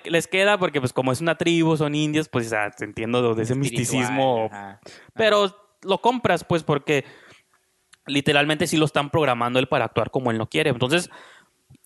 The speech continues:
Speaker 1: desde que se inventa el parque, él como, se supone que los robots cuando los matan, los llevan a la corporación, los
Speaker 2: Y los
Speaker 1: reprograman y los vuelven a sacar. No,
Speaker 2: Ah,
Speaker 1: los
Speaker 2: ok.
Speaker 1: relanzan, pero ya con nueva programación, les dan nuevo
Speaker 2: Ujú.
Speaker 1: personaje, nuevo
Speaker 2: Ah, ok,
Speaker 1: papel,
Speaker 2: ok.
Speaker 1: o a veces el mismo, pero nomás les
Speaker 2: Sí.
Speaker 1: cambian la ropa, ¿no?
Speaker 2: Sí.
Speaker 1: Él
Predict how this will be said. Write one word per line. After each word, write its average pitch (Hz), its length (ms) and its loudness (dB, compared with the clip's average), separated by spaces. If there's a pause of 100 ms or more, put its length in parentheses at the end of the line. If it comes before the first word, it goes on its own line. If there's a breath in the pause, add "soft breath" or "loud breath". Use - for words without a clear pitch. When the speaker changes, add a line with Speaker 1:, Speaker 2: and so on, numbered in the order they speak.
(140)
Speaker 1:
desde 143 340 0
que 151 120 0
se 139 100 -2
inventa 147 300 0
el 190 80 -2
parque, 185 340 0
él 185 100 -2
como, 180 300 -2
se 156 80 -2
supone 156 300 2
que 190 80 2
los 143 140 2
robots 123 300 0
cuando 156 200 0
los 117 140 0
matan, 151 420 -4
los 117 180 -4
llevan 127 460 0
a 110 80 -4
la 104 120 -6
corporación, 127 760 -2
los 120 160 -2
Speaker 2:
Y 117 40 -6
los 113 100 -2
Speaker 1:
reprograman 127 600 0
y 127 80 -8
los 110 160 -2
vuelven 113 260 -2
a 113 40 -8
sacar. 147 280 -6
No, 262 120 0
Speaker 2:
Ah, - 40 -2
Speaker 1:
los 139 220 -4
Speaker 2:
ok. 127 60 -20
Speaker 1:
relanzan, 143 400 0
pero 143 140 0
ya 120 120 2
con 143 120 0
nueva 135 180 0
programación, 127 600 0
les 127 100 -2
dan 117 100 0
nuevo 117 160 0
Speaker 2:
Ujú. 113 100 -2
Speaker 1:
personaje, 120 500 -2
nuevo 110 160 -2
Speaker 2:
Ah, 110 40 -6
ok, 113 100 0
Speaker 1:
papel, 123 360 -2
Speaker 2:
ok. - 280 -20
Speaker 1:
o 131 60 2
a - 20 4
veces 139 200 0
el 175 120 2
mismo, 196 320 0
pero 139 180 2
nomás 120 200 0
les 127 80 -2
Speaker 2:
Sí. - 60 -12
Speaker 1:
cambian 131 240 0
la 123 80 2
ropa, 110 320 -2
¿no? 123 200 -4
Speaker 2:
Sí. 110 120 -12 (600 loud breath)
Speaker 1:
Él 143 480 0